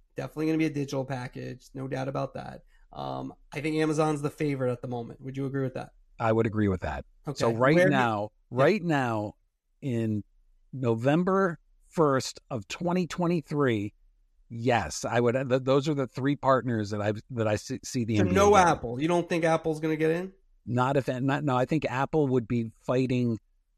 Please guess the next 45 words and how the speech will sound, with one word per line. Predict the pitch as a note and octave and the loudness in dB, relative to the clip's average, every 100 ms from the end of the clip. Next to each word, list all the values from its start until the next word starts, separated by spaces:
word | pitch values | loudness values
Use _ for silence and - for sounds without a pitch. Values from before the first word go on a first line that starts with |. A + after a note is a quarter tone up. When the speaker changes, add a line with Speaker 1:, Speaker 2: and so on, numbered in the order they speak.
| _ | _
Speaker 2:
uh, | B2 A#2 A2 | -4 -2 -2
Amazon | C#3 B2 A2+ A2 G#2 | 0 2 2 2 2
for | - | 0
that | G#2 G#2 - | 0 0 0
package, | A2+ A#2 A#2 G#2 | -2 0 -2 0
and | G#2 | 0
that | G#2 - | 0 -2
doesn't | C#3+ C#3+ | -2 0
really | B2+ B2+ | 0 0
fit | - D3+ A#2+ | 0 -2 0
with | A2+ A2+ | -4 -2
what | A#2 A2 | -2 0
Apple's | A#2+ A#2 - | -2 -2 -4
strategy | B2 A2+ G#2+ E2+ E2+ | -2 0 0 -2 -6
is. | D#2 G#2 | -8 -10
Speaker 1:
I | D3 | -8
do | A#3+ | -4
Speaker 2:
I, | - | -2
Speaker 1:
think | A#3+ | 4
Speaker 2:
I | |
Speaker 1:
Apple, | A3 A3+ A3 G3 | 6 6 6 2
Eddie | G#3 G#3 | 0 -4
Q, | - G3+ A3 G#3 | -14 -10 -6 -4
I | |
do | F3+ G3+ G3+ | -4 -8 -12
believe | G3+ G3+ F3+ | -12 -10 -2
they | F3+ | 2
have | F3+ | 2
some | F3 D#3+ | 0 -6
pretty | F3+ F3 | -6 -8
strong | - E3+ D#3+ | -4 -2 -2
ties | D3+ - E3+ E3 D3 | -4 -2 2 2 0
with | C3+ | -6
the | A#2+ | -6
N | A#2+ | -6
B | A#2 - | -8 -10
A. | C#2 - _ _ - | -12 -16 _ _ -6
Speaker 2:
They | F3+ F#3+ | -2 0
do, | D#3 E3 | 2 2
Speaker 1:
Um, | D3 | 4
Speaker 2:
but | C3 | 2
they, | C3+ D#3+ | 2 -2
but, | D3+ B2+ C3+ | 0 0 0
but, | - C3 - - D#3+ _ | 0 -2 -2 -20 -20 _
uh, | E3+ | -8